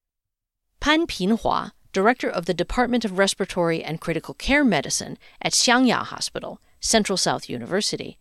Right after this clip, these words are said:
said hospitals at all levels built infrastructure during the pandemic, but the number of patients admitted to county-level hospitals has been limited. Those resources are likely to be wasted, Pan said.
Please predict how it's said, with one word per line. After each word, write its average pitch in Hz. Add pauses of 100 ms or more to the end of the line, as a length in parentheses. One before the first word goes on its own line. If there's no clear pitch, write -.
(180)
said 214
hospitals 233
at 202
all 262
levels 156
built -
infrastructure 180
during 180
the 202
pandemic, 175 (640)
but 175
the 190
number 202
of 269
patients 233
admitted 196
to -
county-level 175
hospitals -
has 147
been 151
limited. 190 (840)
Those 339
resources 170
are 170
likely 240
to 269
be 185
wasted, 185
Pan 139
said. -